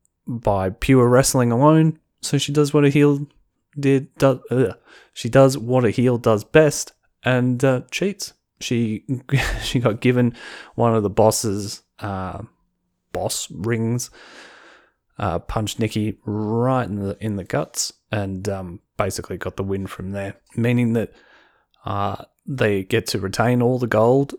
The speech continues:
and, uh, might end up with all the women's championships match, all the championship <laughs> belts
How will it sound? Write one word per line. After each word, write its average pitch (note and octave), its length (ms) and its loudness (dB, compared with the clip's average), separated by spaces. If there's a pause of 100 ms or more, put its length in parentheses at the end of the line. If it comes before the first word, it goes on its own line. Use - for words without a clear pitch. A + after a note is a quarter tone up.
(120)
and, A#2 480 0
uh, B2+ 220 2
might A#2+ 420 0
end B2+ 160 2
up A#2 160 0
with A#2+ 200 -2
all B2 220 2
the C3 80 0
women's B2 400 0
championships B2+ 760 -4
match, A#2 360 -4 (340)
all B2+ 220 0
the B2 100 -4
championship B2 840 -2
<laughs> - 180 2
belts A#2+ 500 -2